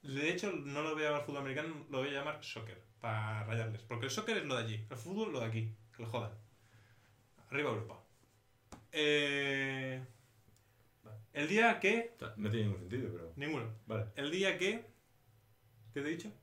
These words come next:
Speaker 2: Que te ibas a presentar a un equipo de fútbol americano.
Speaker 1: Ah, hice las pruebas. Para un equipo de soccer, no de fútbol americano.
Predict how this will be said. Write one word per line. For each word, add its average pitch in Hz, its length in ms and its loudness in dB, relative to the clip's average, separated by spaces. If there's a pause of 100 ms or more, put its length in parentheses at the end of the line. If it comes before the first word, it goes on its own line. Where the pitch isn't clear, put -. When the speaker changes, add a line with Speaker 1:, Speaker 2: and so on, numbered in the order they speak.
(800)
Speaker 2:
Que - 100 -12
te 107 100 -4
ibas 107 120 0
a 113 40 -2
presentar 107 400 -2
a 95 220 -2
un 92 80 -8
equipo 98 280 -6
de 90 160 -4
fútbol 87 240 -10
americano. 82 200 -12
Speaker 1:
Ah, 123 260 0
hice 147 160 2
las 143 120 4
pruebas. 113 380 -6 (360)
Para 127 260 0
un 135 400 -4
equipo 139 300 -2
de 165 260 2
soccer, 107 440 -4
no 120 120 -8
de 110 80 -2
fútbol 107 160 -4
americano. 95 240 -10